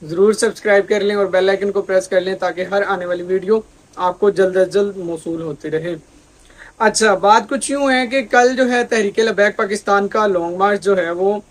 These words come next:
अल्हम्दुलिल्लाह, अ, जो है वजीराबाद में हालात ख़राब करने की कोशिश की गई। हुकूमत की जानिब से क्या इस वक्त जो है वो strategies अपनाई जा रही हैं long march को रोकने के हवाले से और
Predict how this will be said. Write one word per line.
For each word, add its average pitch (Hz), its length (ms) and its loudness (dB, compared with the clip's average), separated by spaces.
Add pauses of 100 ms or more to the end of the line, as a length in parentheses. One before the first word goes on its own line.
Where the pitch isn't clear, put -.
(340)
अल्हम्दुलिल्लाह, 202 840 2 (580)
अ, 175 280 0
जो 185 180 2
है 226 300 0
वजीराबाद 202 680 2
में 220 180 0
हालात 185 400 0
ख़राब 180 340 0
करने 185 300 -2
की 202 160 -10
कोशिश 190 500 -6
की 165 260 -8
गई। 151 240 -8 (540)
हुकूमत 233 560 0
की 285 100 -4 (360)
जानिब 220 340 2
से 262 180 -4
क्या 240 340 4
इस 233 220 -6
वक्त 226 220 0
जो 220 160 0
है 220 120 2
वो 214 160 -2
strategies 196 720 -2
अपनाई 185 420 -4
जा 220 220 6
रही 220 160 -2
हैं 208 120 0
long 190 260 0
march 190 200 2
को 202 140 -2
रोकने 175 320 -2
के 202 60 -2
हवाले 180 380 -2
से 180 200 -2 (600)
और 202 180 6